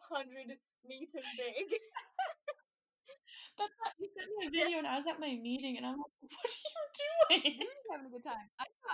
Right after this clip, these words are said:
Speaker 3: I saw parts of campus I had never seen before, so I was happy with it.
Speaker 1: Lots of different things for my N C State memory. Any, any parting thoughts on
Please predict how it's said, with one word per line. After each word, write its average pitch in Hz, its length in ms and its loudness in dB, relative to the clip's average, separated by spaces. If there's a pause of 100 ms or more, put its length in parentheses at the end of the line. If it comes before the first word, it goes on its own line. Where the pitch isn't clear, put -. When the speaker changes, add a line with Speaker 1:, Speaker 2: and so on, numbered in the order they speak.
(120)
Speaker 3:
I 330 80 6
saw 392 220 -6
parts 349 200 -4
of 294 60 -10
campus 294 280 -6
I 247 60 0
had 214 120 -4
never 220 180 -6
seen 240 220 -10
before, 262 420 -8
so 214 320 -6
I 208 140 -4
was 220 100 -12
happy 190 320 -10
with 202 140 -20
it. - 180 -20 (220)
Speaker 1:
Lots 240 280 -12
of 196 120 -16
different 185 400 -20
things 180 380 -20 (100)
for 180 240 -20
my 180 80 -20 (560)
N 196 80 -20
C 196 120 -20
State 190 280 -18
memory. 185 400 -20 (240)
Any, 254 400 -4 (160)
any 269 220 -8
parting 254 580 -8
thoughts - 560 -12
on 202 260 -10